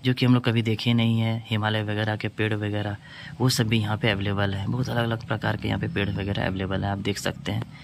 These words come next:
ये बस देखने के लिए, ये खरीदने के लिए नहीं है। यहाँ पे क्यूआर कोड भी है, आप इसको स्कैन करें और इसके बारे में डिटेल Wikipedia में, encyclopedia में आप देख सकते हैं।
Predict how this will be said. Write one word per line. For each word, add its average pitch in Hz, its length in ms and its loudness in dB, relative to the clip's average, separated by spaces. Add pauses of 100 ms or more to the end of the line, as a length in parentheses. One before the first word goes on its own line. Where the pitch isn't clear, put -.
(360)
ये 165 60 8
बस 175 140 8
देखने 147 300 8
के 143 120 2
लिए, 139 80 8
ये 143 120 6
खरीदने 110 340 2
के 110 100 -2
लिए 110 80 4
नहीं 110 120 4
है। 123 80 4
यहाँ 113 120 4
पे 117 100 0
क्यूआर 104 320 2
कोड 104 240 2
भी 110 160 0
है, 143 140 0 (140)
आप - 140 0
इसको 110 200 -2
स्कैन 104 300 0
करें 120 240 0
और - 100 -2
इसके 147 220 -2
बारे 139 220 2
में 143 180 4
डिटेल 113 380 0
Wikipedia 104 520 0
में, 127 120 0 (300)
encyclopedia 101 580 -2
में 104 100 0
आप 123 160 -6
देख 90 160 -4
सकते - 320 -8
हैं। 92 180 -6